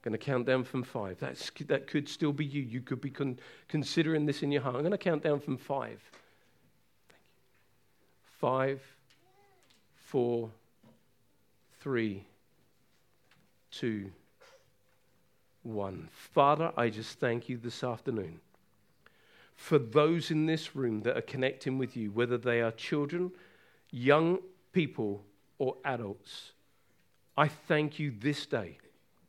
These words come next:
for the gift of our salvation. Your kindness was poured out to us,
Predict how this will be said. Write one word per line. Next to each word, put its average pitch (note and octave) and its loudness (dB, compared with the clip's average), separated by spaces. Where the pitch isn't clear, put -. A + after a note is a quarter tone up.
for - -2
the C3+ 4
gift E3 -2
of C3 0
our C3 0
salvation. A2+ -2
Your C3+ 4
kindness F3 0
was C#3 0
poured F#3 4
out F3+ 6
to F3 2
us, - -8